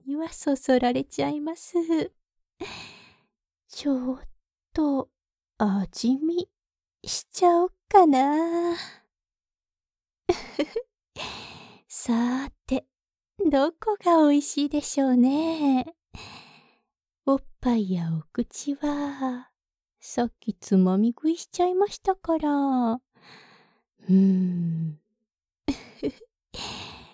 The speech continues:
そうですね。こ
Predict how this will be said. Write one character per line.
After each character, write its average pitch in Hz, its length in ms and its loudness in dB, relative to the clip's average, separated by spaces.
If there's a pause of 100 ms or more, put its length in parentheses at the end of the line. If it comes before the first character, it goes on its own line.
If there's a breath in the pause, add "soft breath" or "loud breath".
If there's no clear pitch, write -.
(180)
そ 294 380 0
う 359 60 0
で 381 100 2
す - 220 2
ね。 277 760 2 (800)
こ 214 280 0